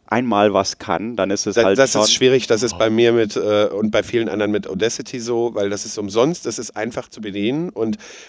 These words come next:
Speaker 2: für, für, für, wenn man erstmal anfängt, nur alleine zu sprechen
Speaker 1: Ja.
Speaker 2: und, äh, ja, es, es geht auch für Interviews und so weiter, aber wenn man a-, anfängt, alleine zu sprechen sowieso, dann kann das alles, was man braucht.
Speaker 1: Ja.
Speaker 2: So, und dann hat man sich einmal daran gewöhnt und dann kommt natürlich dann wieder dieser riesenvolle Bildschirm, äh,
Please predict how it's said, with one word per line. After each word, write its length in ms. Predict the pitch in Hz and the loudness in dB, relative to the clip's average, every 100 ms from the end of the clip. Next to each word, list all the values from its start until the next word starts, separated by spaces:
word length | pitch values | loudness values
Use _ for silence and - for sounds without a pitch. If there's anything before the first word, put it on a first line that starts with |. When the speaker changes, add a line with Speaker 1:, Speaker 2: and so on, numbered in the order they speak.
| - | -4
Speaker 2:
für, 480 | - 117 110 107 - | 4 6 8 6 4
für, 320 | 110 101 95 | 2 2 2
für, 360 | 113 101 98 - | 0 2 0 -2
wenn 180 | 101 | -2
man 160 | 113 110 | 0 0
erstmal 300 | 104 - 107 | -2 -4 -4
anfängt, 420 | 117 123 117 110 | -4 -6 -6 -2
nur 260 | 117 135 - | 2 4 4
alleine 360 | 117 123 208 | 4 4 2
zu 160 | 208 120 | 0 -6
sprechen 520 | - 85 98 127 214 - | -4 -8 -6 -8 -10 -16
Speaker 1:
Ja. 140 | 101 101 - | -20 -20 -6
Speaker 2:
und, 340 | 95 98 - | -2 -2 -4
äh, 140 | 104 90 - | -8 -8 -10
ja, 160 | 80 90 | -8 -8
es, 160 | - | -8
es 200 | 73 - | -12 -8
geht 220 | - 139 | -2 0
auch 100 | 85 | 0
für 140 | - 87 | 0 -6
Interviews 440 | 143 95 69 71 | -4 -4 -6 -12
und 120 | 67 | -18
so 100 | - 69 | -20 -20
weiter, 280 | 62 - | -20 -10
aber 260 | 57 117 113 - - - - | -2 2 2 -2 -16 -10 2
wenn 80 | 110 | 4
man 120 | 107 | 4
a-, 100 | 117 - | 2 0
anfängt, 340 | 147 143 127 | 0 0 0
alleine 320 | 98 104 175 | 2 2 0
zu 100 | - | -2
sprechen 320 | 147 127 117 | -8 -8 -8
sowieso, 440 | 117 110 104 123 214 | -6 -4 -2 -2 0
dann 200 | 131 123 | -2 -4
kann 180 | 160 226 | -4 -4
das 160 | 202 | -4
alles, 240 | - 92 90 | -6 -10 -12
was 140 | - | -14
man 160 | 82 76 | -16 -4
braucht. 420 | 107 180 - - | 2 2 0 -18
Speaker 1:
Ja. 120 | 98 - - | -20 -20 -2
Speaker 2:
So, 140 | 135 | 2
und 80 | 120 | 2
dann 100 | 117 | 2
hat 140 | 135 | 0
man 100 | 123 | 0
sich 220 | 104 104 110 | -2 -4 -4
einmal 240 | 117 110 | 0 2
daran 320 | 98 95 92 | 0 -2 -4
gewöhnt 480 | 92 90 110 175 214 | -4 2 4 4 2
und 100 | 107 | 0
dann 140 | 110 | -2
kommt 280 | 107 120 - | -2 -6 -6
natürlich 360 | 107 101 110 - | -10 -8 -10 -8
dann 160 | 92 | -8
wieder 180 | 92 92 | -6 -8
dieser 300 | 82 82 85 | -10 -10 -10
riesenvolle 480 | 92 85 85 85 82 | -10 -12 -12 -10 -8
Bildschirm, 640 | 120 151 - 139 131 131 - | -8 -4 2 6 6 2 -2
äh, 460 | 107 110 104 104 | 0 2 2 0